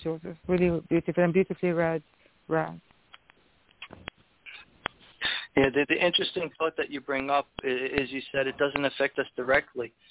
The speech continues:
Speaker 2: Um, it, it's, it's all the peripheral stuff that happens as a result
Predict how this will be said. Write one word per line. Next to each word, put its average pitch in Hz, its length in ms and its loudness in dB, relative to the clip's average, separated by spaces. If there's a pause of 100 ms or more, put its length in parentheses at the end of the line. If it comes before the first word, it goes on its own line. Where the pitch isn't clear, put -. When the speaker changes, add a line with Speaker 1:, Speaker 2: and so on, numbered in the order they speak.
(280)
Speaker 2:
Um, 127 280 2
it, 143 160 -2
it's, 143 220 -6
it's 160 200 -2
all 196 120 4
the 226 80 0 (120)
peripheral 170 680 -2 (180)
stuff 139 240 4
that 135 100 0
happens 139 460 2
as 135 140 2
a 131 60 -6
result 139 400 0